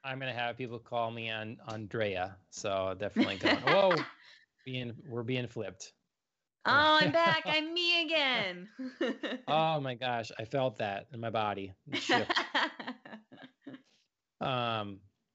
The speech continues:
Speaker 1: anyways, everybody should follow us, uh, here on Twitch.
Speaker 2: Mm-hmm.
Speaker 1: And, um, I see we have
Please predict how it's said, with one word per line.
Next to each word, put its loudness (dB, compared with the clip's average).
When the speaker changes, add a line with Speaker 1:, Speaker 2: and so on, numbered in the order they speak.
Speaker 1:
anyways, 0
everybody 0
should -8
follow 2
us, -4
uh, -4
here -2
on -4
Twitch. -4
Speaker 2:
Mm-hmm. -6
Speaker 1:
And, -4
um, -2
I 2
see -2
we 2
have 0